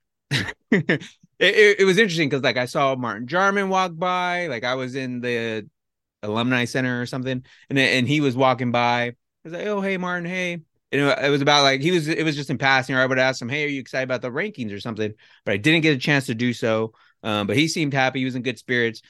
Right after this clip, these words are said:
And I'm sure the Bruins are too overall. They're still ranked.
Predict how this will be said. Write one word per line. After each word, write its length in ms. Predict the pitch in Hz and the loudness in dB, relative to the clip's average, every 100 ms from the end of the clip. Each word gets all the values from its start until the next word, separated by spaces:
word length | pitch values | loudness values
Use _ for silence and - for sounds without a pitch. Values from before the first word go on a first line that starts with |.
| _ _ | _ _
And 140 | 247 240 | 2 2
I'm 80 | 226 | 4
sure 160 | 240 | 2
the 100 | 202 | 2
Bruins 340 | 156 170 170 160 | 2 0 2 2
are 120 | 147 | 0
too 240 | 135 151 | 0 0
overall. 500 | 143 123 131 127 127 | 0 0 -2 0 -2
They're 120 | 127 | -4
still 380 | 123 - 175 170 | -10 -8 -6 -4
ranked. 360 | 143 139 131 | -2 -2 -4